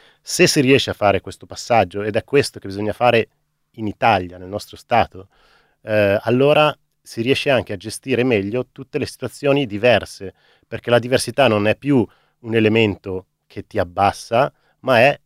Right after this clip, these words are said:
la normalità, cioè le esigenze sono diverse tra chi ha una malattia, tra chi ha due figli, tra chi ha i genitori anziani,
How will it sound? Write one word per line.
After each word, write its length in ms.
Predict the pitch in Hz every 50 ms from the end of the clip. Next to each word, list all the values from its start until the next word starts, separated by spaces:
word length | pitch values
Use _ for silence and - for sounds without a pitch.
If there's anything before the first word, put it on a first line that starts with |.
| _ _
la 160 | 117 117 123
normalità, 680 | 127 123 117 107 113 113 113 117 110 - 104 90 90 - _
cioè 240 | _ - 120 107 95
le 140 | 104 120
esigenze 720 | 123 104 113 127 117 - 143 143 135 131 123 - - 147 135
sono 440 | - - - 120 107 101 95 90 90
diverse 800 | 85 82 101 98 101 104 107 101 - - - - 123 147 156 147 - _ _ _ _ _ _ _ _ _ _ _
tra 160 | _ 107 101
chi 360 | - - - 117 110 104 101 90 _ _ _
ha 160 | _ 101 95
una 100 | 92 85
malattia, 640 | 85 98 101 104 - _ _ 156 160 170 170 165 160
tra 220 | - - - 110 101
chi 300 | - _ 113 110 104 98
ha 400 | 98 101 98 92 90 90 87 90
due 180 | 85 95 101
figli, 640 | 95 - - 170 170 165 170 170 170 175 170 151 -
tra 160 | _ 107 98
chi 280 | - - - 113 110 110
ha 120 | 107 101
i 60 | 98 95
genitori 400 | 90 101 95 90 - 101 95 98
anziani, 640 | 101 - - - 151 151 147 147 147 147 151 151